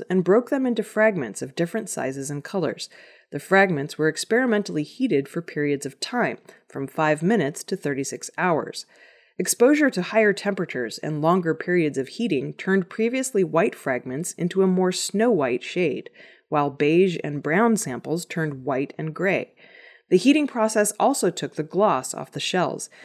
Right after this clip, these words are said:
and left signs of microcracking. The same patterns were present on the prehistoric shells found at Border Cave.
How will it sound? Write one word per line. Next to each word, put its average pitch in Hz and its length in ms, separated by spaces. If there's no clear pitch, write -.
and 147 160
left 147 240
signs 180 400
of 151 80
microcracking. 139 960
The 190 80
same 311 300
patterns 151 460
were 185 120
present 156 500
on 160 140
the 170 60
prehistoric 214 640
shells 143 360
found 139 320
at 156 180
Border 139 280
Cave. 135 520